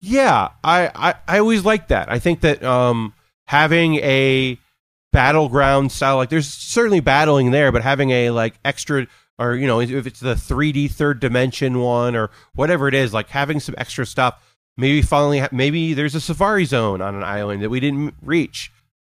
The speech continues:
or, you know, you have to face the, the couple people, like, there's a couple people in the game that I wouldn't mind them fleshing out a bit, you know, like,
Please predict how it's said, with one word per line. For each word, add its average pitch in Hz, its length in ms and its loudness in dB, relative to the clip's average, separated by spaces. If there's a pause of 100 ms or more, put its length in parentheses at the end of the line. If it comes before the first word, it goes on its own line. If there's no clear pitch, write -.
or, 127 480 0
you 135 100 0
know, 123 80 2
you 127 160 2
have 139 140 -2
to 139 80 -6
face 147 340 -2
the, 117 500 0 (560)
the 110 120 -6
couple 131 340 -4
people, 139 320 -4
like, 120 160 -2
there's 147 160 -2
a 139 60 -10
couple 180 180 0
people 175 240 2
in 151 80 0
the 135 80 -2
game 147 280 2
that 131 100 2
I 120 80 2
wouldn't 127 260 -2
mind 120 380 -2 (260)
them 120 220 0
fleshing 123 400 -4
out 120 240 2
a 98 40 -2
bit, 80 280 -4
you 110 120 -6
know, 107 220 0
like, 104 220 -4